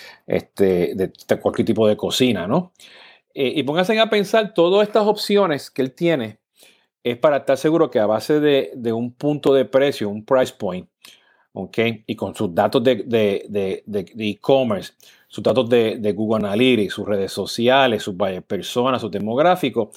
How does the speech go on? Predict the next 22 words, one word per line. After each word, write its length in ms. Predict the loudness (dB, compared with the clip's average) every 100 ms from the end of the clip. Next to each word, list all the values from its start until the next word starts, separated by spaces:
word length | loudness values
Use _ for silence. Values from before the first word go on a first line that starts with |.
| -20 -20 _
él 220 | 0 2 2
va 80 |
a 80 | 2
producir 560 | 2 2 2 2 2 0
N 220 | -4 -2
cantidad 500 | 0 -2 0 2 4
de 100 | 4
productos 640 | 2 2 4 2 2 -2 -2
o, 180 | -2 -2 -2
y, 160 | -4
o 180 | 0 0
contenido 800 | 0 -2 -2 -4 0 2 2 2
para 200 | 0 0
que 120 | -4
sea 280 | -4 0 0
consumido, 640 | 0 -4 -2 0 2 2
sea 200 | 2 -2
comprado 680 | -4 -8 -2 2 2 0 -4 _ -20 -20 _ _
bajo 300 | -4 -2 0
ese 160 | -2 -2
servicio. 600 | 0 0 0 -4 -6 -8
Entonces, 440 | -6 -2 2 0